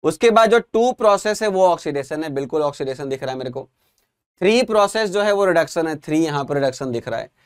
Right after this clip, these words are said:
And जो फ़ोर है वो तुम्हारा रिड्यूसिंग एजेंट है, फ़ोर तुम्हारा रिड्यूसिंग एजेंट दिख रहा है, मतलब बिल्कुल सही है, ऑप्शन नंबर सी। ऑप्शन नंबर सी मेरा करेक्ट हो गया, राइट?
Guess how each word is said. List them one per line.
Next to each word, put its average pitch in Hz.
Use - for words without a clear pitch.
And 196
जो 240
फ़ोर 233
है 180
वो 156
तुम्हारा 180
रिड्यूसिंग 147
एजेंट 131
है, 135
फ़ोर 147
तुम्हारा 139
रिड्यूसिंग 117
एजेंट 117
दिख 110
रहा 110
है, 117
मतलब 127
बिल्कुल 127
सही 117
है, 120
ऑप्शन 117
नंबर 113
सी। -
ऑप्शन 120
नंबर 120
सी 120
मेरा 101
करेक्ट 87
हो 78
गया, 69
राइट? 143